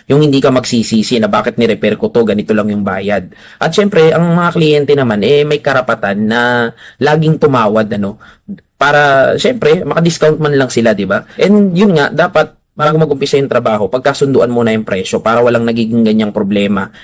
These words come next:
na after mo magawa, saka sasabihin na mahal. So, iwasan po natin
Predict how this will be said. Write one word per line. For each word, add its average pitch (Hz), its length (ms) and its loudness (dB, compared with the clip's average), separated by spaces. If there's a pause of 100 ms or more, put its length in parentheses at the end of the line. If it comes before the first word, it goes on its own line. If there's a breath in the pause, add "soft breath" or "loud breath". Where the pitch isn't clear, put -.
na 104 480 -2 (220)
after 127 400 0
mo 120 160 0
magawa, 113 560 2
saka 104 160 -2
sasabihin 110 480 0
na 110 80 2
mahal. 113 400 -2 (240 loud breath)
So, 156 400 4
iwasan 170 400 0
po 160 80 4
natin 131 320 0